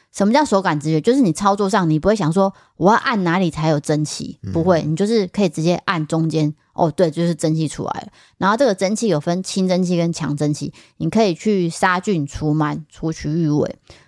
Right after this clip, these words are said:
Speaker 1: 我昨天呢跟我的很久没有见面的朋友吼吼见面了，他说他有一只，
Speaker 2: 哦。
Speaker 1: 他说非常好用，他不是跟我买啦，他自己有买。他说这只很好用，而且又好看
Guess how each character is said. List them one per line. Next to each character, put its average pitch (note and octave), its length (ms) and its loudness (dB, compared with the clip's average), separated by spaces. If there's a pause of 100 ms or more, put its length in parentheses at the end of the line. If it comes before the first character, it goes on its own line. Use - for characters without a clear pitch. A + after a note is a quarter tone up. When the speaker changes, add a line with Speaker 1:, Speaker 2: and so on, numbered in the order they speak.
(160)
Speaker 1:
我 F3 200 0
昨 F#3+ 160 2
天 B3 220 4
呢 F3 240 2
跟 F#3+ 220 0
我 D#3 160 2
的 B2 480 -2 (220)
很 F3+ 180 0
久 F#3+ 100 4
没 D3 220 0
有 C#3+ 160 -2
见 F#3 200 0
面 E3 160 2
的 C#3+ 80 0
朋 D3 240 -2
友 - 280 -4
吼 E3+ 260 0
吼 - 300 -6
见 - 200 -4
面 - 280 -6
了， - 180 -10 (500)
他 G3 200 0
说 F3 220 2
他 - 240 -4
有 - 120 0
一 C#3+ 100 -4
只， - 220 -12 (480)
Speaker 2:
哦。 G3 160 -6
Speaker 1:
他 G#3+ 80 0
说 A#3 200 4
非 A3 260 -2
常 F3+ 160 0
好 D3+ 240 -2
用， D#3 140 2
他 A3 140 0
不 F#3 80 -4
是 F#3 100 -2
跟 F3 120 0
我 D#3+ 100 2
买 D#3 240 -2
啦， - 120 -10
他 F3+ 80 -2
自 G3+ 120 -4
己 D#3 120 -4
有 D3 120 2
买。 D3+ 200 -2 (460)
他 A3+ 140 0
说 A#3+ 220 4
这 A#3+ 180 2
只 G#3+ 180 0
很 E3+ 140 2
好 D3+ 220 -2
用， C3+ 220 0 (320)
而 G#3 100 0
且 E3 320 2
又 F#3 160 2
好 C#3 160 -4
看 - 300 -8